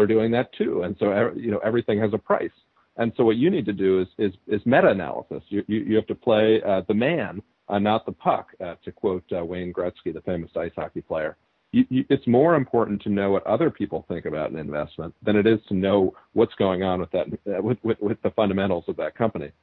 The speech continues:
Because as we talked about with the dividend discount model, the dividend discount model can explain only about fifteen to twenty percent of market volatility. The rest of market volatility is explained by the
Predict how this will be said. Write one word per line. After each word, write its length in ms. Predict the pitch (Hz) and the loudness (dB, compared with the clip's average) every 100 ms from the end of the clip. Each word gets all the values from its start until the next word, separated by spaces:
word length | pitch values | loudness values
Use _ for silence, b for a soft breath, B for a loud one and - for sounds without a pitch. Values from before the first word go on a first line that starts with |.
| _ - | _ -2
Because 240 | 131 143 131 | 2 2 2
as 140 | 151 | 2
we 100 | 127 | 0
talked 300 | 160 180 - | 2 0 0
about 220 | 101 90 | -2 -2
with 100 | 95 | -4
the 60 | 101 | 0
dividend 300 | 107 101 98 | 0 0 0
discount 360 | 180 - 85 80 | -4 -4 -8 -6
model, 300 | 78 90 - | -4 -4 -2
the 80 | 104 | 2
dividend 320 | 147 127 104 | 2 2 2
discount 360 | 165 - 107 | -2 -2 -4
model 260 | 82 85 90 | -4 -4 -4
can 140 | 101 | -6
explain 500 | 95 - 104 98 98 - B | -10 -4 -2 0 -4 -8 B
only 300 | 117 151 117 | 0 2 2
about 220 | 95 90 131 | 0 0 -2
fifteen 320 | - 113 92 | -2 -4 -6
to 60 | |
twenty 260 | - 113 110 | -4 -2 -2
percent 280 | 87 - 90 | -4 -8 -8
of 60 | |
market 280 | 85 82 87 | -8 -10 -8
volatility. 600 | 90 82 82 143 160 92 - _ _ | -6 -6 -2 0 0 -2 -12 _ _
The 80 | 113 | 2
rest 340 | 107 160 - 139 | 4 4 2 -6
of 140 | - | -2
market 300 | 98 95 90 | -4 -2 -2
volatility 680 | 92 90 - 185 190 90 92 _ _ | -2 -4 -2 -2 0 -2 -4 _ _
is 140 | - 117 | 0 0
explained 580 | - - 135 131 143 143 | -2 -4 2 4 2 2
by 140 | 110 | 2
the 140 | 107 | 2